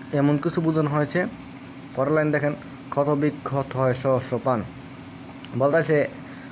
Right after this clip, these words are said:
বলা হয়েছে যে আঠারো বছর বয়স কবিতায়, কবি, আঠারো বছর বয়স, বয়সে অনেক বিপদ আসে, জীবনে অনেক দুঃখ আসে,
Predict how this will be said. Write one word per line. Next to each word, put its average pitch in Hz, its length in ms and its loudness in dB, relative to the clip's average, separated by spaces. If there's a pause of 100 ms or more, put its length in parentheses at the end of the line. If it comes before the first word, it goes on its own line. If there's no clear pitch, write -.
(140)
বলা 156 160 6
হয়েছে 156 240 2
যে 139 180 4 (180)
আঠারো 147 300 4
বছর 175 300 2
বয়স 170 180 4 (100)
কবিতায়, 147 380 4 (640)
কবি, 147 220 4 (120)
আঠারো 147 260 2
বছর 180 260 4
বয়স, 165 400 6 (480)
বয়সে 156 320 6
অনেক 156 340 6
বিপদ 156 240 6
আসে, 131 220 4 (280)
জীবনে 160 260 6
অনেক 160 240 6 (300)
দুঃখ 156 340 0
আসে, 120 280 4